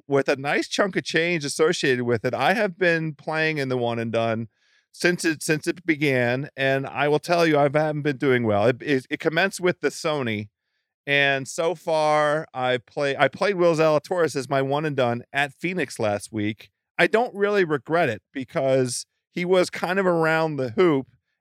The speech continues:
and if he was the one that went out and shot, you know, a sixty-two or sixty-three on Sunday, uh, you know, we,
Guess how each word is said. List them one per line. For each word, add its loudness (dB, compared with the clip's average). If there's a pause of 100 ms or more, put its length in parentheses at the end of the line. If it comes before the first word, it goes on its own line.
and 0
if 0
he -2
was 2
the 0
one 2
that -2
went -2
out 0
and -8
shot, 2
you -8
know, 0
a -2
sixty-two -4
or 2
sixty-three -2 (400)
on -2
Sunday, 0 (140)
uh, 2
you -4
know, 0
we, -2